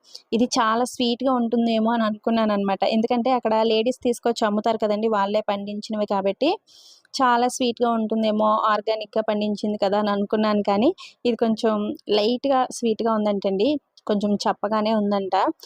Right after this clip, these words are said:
నాకు పపాయ అంటే పెద్దగా ఇష్టం ఉండదు, but హెల్త్కి మంచిది అని అప్పుడప్పుడు తింటాను, కానీ అది చాలా స్వీట్గా ఉంటే మాత్రమే తింటాను.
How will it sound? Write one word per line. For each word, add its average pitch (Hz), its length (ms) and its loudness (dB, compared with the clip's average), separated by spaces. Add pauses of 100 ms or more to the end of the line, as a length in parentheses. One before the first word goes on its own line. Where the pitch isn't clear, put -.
(220)
నాకు 240 640 2
పపాయ 233 300 0
అంటే 226 240 -4
పెద్దగా 214 400 -2
ఇష్టం 220 260 -2
ఉండదు, 214 280 2
but 233 240 0
హెల్త్కి 247 460 0
మంచిది 233 440 0
అని 247 180 0
అప్పుడప్పుడు 233 380 -2
తింటాను, 233 420 0
కానీ 233 220 2
అది 240 160 2
చాలా 233 500 2
స్వీట్గా 254 480 0
ఉంటే 233 220 0
మాత్రమే 220 520 0
తింటాను. 220 580 0